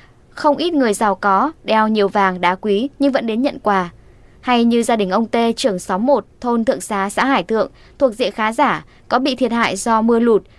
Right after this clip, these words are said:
nhưng không đáng kể, vẫn có tên trong danh sách được nhận quà. Sau ồn ào đó, phía Thủy Tiên đã lên tiếng làm rõ những ồn ào, lùm xùm về việc tạm dừng việc trao quà này. Cho đến ngày năm tháng mười một năm hai không hai mươi,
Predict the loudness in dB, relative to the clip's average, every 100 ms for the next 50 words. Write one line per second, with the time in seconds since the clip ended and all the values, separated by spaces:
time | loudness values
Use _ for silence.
0 | -2 0 2 2 0 -4 0 2 2 2
1 | -4 -2 -4 -2 -2 -2 -4 -4 -4 -4
2 | -4 -4 -4 -4 -4 -2 -2 -2 -10 -20
3 | -20 -20 -20 -20 -20 -20 -6 0 2 2
4 | 2 2 2 0 0 0 2 0 0 -2
5 | 0 0 0 -2 0 0 2 0 0 0
6 | 0 0 0 0 2 0 -2 -10 -2 0
7 | 2 2 0 2 0 2 0 0 -2 -2
8 | 0 0 0 -2 -2 -2 -2 -2 -2 -4
9 | -6 -20 -20 -20 -20 -20 -20 -8 2 2
10 | 2 0 0 2 0 0 0 0 0 2
11 | 2 2 -2 -4 -4 -6 -4 -2 -2 0
12 | 2 0